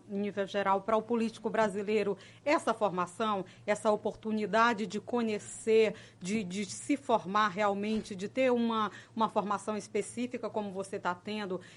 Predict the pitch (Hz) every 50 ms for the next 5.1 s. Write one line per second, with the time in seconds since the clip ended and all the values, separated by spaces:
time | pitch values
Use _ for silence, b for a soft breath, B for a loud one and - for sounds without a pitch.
0 | B B 202 208 196 165 214 208 202 202 208 196 196 196 202 190 180 - 208 208
1 | 196 196 190 190 202 202 196 196 208 202 196 190 180 - b b b b 214 202
2 | - 208 185 196 - 220 202 - 208 196 190 208 208 202 202 - - 220 214 -
3 | 190 - 202 196 196 202 180 185 185 190 190 - 190 190 185 196 190 190 185 185
4 | 185 185 190 196 202 196 - 208 196 185 190 190 175 185 180 - - 185 185 190
5 | 185